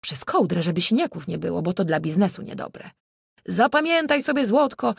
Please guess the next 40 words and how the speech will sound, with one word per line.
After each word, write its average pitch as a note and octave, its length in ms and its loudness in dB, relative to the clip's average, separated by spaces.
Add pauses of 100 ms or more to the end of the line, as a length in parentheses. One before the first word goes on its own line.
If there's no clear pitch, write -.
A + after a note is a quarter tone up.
(220)
że F#3+ 180 4
u D#4+ 140 2
mnie B3 220 4
baba A3 320 4
tylko A3 260 2
wtedy A3 360 2
usta F3+ 380 2
otwiera, D#4+ 520 4 (260)
kiedy F3+ 220 4
klient C#4+ 520 4
ma F#3 140 2
życzenie G#3+ 460 2
w - 80 -6
te - 140 -4
usta G#3 360 2
kutasa G#3+ 460 2
wsunąć. - 520 -6 (320)
Morda A#3 340 6
w - 100 -8
kubeł, F3+ 340 2
jasne?” B3 480 2 (640)
Tak C4+ 240 0
jej G#3+ 180 4
ten G#3+ 200 4
Sigi G3+ 360 -2
powiedział. G#3+ 600 -2 (800)
Dopiero F#3+ 380 4
po F3 120 -2
trzech E3+ 240 -4
latach G3 300 2
udało E3 280 0
jej E3 120 0
się F#3 140 -6
stamtąd E3 420 -6
wydostać E3 460 0
i E3 40 -8
dotrzeć D#3+ 340 0
do D#3+ 100 0
polskiego E3 480 -2
kościoła. F3+ 460 0